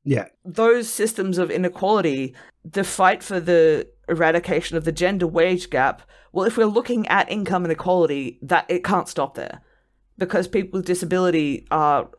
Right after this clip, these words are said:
Speaker 2: greatly more disadvantaged by those structures than just women.
Speaker 1: And I would also add, like, that there is some subjectivity to be,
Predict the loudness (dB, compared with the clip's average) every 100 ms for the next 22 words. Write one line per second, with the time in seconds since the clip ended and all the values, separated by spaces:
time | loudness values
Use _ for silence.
0 | _ -8 2 2 4 -2 0 2 2 2
1 | 0 -2 0 0 0 -6 0 0 2 -2
2 | -2 -4 -2 -6 -6 -2 -4 -2 -4 -4
3 | -8 -6 -6 -8 _ 0 2 2 4 2
4 | 4 4 4 2 0 0 0 _ _ -6
5 | -4 -2 0 0 0 -6 -8 -2 -2 -2
6 | -8 -2 0 0 -2 -4 -4 -4 -6